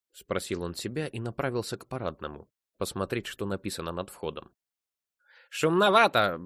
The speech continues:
правда?» выкрикнул Фрейзер. «Да!»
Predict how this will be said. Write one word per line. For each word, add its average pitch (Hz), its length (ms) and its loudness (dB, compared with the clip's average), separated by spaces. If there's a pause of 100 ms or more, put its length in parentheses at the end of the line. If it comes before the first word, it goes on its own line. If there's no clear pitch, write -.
правда?» 196 520 4 (460)
выкрикнул 98 640 -4
Фрейзер. 85 440 -2 (440)
«Да!» 160 400 8